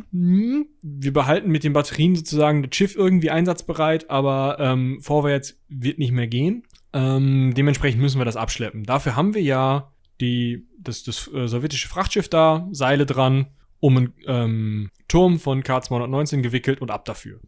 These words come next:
Die Amerikaner hatten dieselbe Idee und haben das eben auch angeboten. Ähm, allerdings haben die Russen natürlich gesagt, "Hör mal, nee." Ähm, und die, der russische Frachter hat eben das erste, als erster dieses Abschleppmanöver versucht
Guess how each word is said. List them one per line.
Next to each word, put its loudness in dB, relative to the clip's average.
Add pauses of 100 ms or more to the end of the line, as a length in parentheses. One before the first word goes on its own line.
(120)
Die 2
Amerikaner 2
hatten 0
dieselbe 0
Idee -2
und 0
haben 0
das -2
eben -4
auch -4
angeboten. 0 (320)
Ähm, 2
allerdings 0 (280)
haben 2
die 4
Russen 2
natürlich 0
gesagt, -4
"Hör -4
mal, -4 (340)
nee." 6 (360)
Ähm, -4 (260)
und -4
die, -4
der -8
russische -6
Frachter -4
hat -6
eben -4
das -6
erste, -6
als -10
erster -6
dieses -6
Abschleppmanöver -4
versucht -6